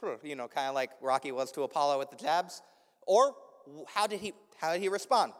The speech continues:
Let's see. Verse four, it says, "Hear us, O God, for we are despised.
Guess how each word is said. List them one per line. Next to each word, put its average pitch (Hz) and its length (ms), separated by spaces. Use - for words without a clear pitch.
Let's 143 180
see. 151 200
Verse 220 200
four, 226 240
it 185 80
says, 185 420
"Hear 247 300
us, 220 420
O 165 140
God, 127 320
for 175 140
we 202 320
are 170 380
despised. 110 800